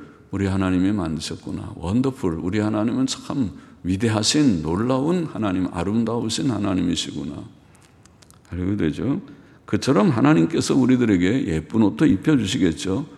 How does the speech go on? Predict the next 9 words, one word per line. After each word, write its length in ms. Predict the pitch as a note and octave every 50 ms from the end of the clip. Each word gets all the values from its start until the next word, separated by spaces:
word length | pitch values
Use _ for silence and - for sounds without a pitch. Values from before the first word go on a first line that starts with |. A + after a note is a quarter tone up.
| - -
꽃보다 440 | - - A#2 - - B2+ A#2+ D3+ D#3
못하게, 840 | D3+ B2 F2+ E2 - - F#2 F#2 F2+ E2+ F2+ E2 C2 B1 - - - - - - - - - _ _ _ -
예, 160 | D2+ C2+ D2+ F2
후질치고, 880 | - - G2+ F#2 G2+ G2+ G2 F#2+ - - F#2 F#2+ F#2+ F#2+ G2 G2 G2 G2
예, 80 | G2+ F#2
후질구란한, 1600 | F2+ F#2+ - - G2 F#2 G2 F#2 F#2 F2+ F2+ E2+ F2 E2+ F2 F2 F2 F2 F#2 F#2+ F#2+ E2+ D#2 A2+ C3+ C#3 B2+ G#2 E2+ D2 - - - - - - - - - - - - -
후질구레한다고 1040 | - E2 - E2+ D#2+ D#2 D#2+ F2 D#2+ E2+ F2 D#2+ D#2 E2+ F2 - - - - - -
그러네? 340 | - E2 D#2+ F2+ B2 A2+ G#2 - -
후질구레한. 720 | - E2 E2+ D#2+ D#2 D2+ - E2+ E2+ F2+ F2 E2 F2+ -